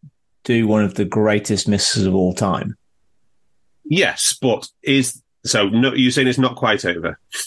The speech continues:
Speaker 1: Um, I don't know if it'll ever be over because
Speaker 2: <laughs>
Speaker 1: he's always still gonna do some batshit crazy stuff.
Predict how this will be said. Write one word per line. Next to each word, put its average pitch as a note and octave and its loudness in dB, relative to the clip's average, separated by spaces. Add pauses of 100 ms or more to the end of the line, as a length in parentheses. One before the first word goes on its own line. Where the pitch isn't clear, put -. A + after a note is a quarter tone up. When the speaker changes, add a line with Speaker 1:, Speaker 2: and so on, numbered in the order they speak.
(260)
Speaker 1:
Um, F3+ 2
I F#3+ 2
don't G#3+ 2
know C3+ 4
if A#2 -2
it'll B2 0
ever A#2 0
be G2+ 2
over F#2 -2 (140)
because B2+ 0 (140)
Speaker 2:
<laughs> A#2+ 2
Speaker 1:
he's A#2+ 2 (200)
always D3+ 2
still B2+ 0
gonna A2 2
do G#2 2
some G2 0
batshit - -2
crazy F#2+ 0
stuff. - -4